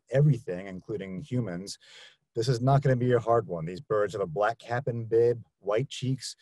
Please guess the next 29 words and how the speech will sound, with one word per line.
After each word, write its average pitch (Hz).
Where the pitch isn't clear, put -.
and, 110
uh, 107
have 107
a 101
whitish 117
underside 113
with 87
buffy 107
sides 98
that 90
is 87
distinctive. 95
And 135
they're, 147
they're, 143
they're 127
very 135
curious 151
birds, 147
will 120
hang 127
around 127
your 117
feeder. 131
And, 113
uh, 107
here's 113
another 107
clue. 107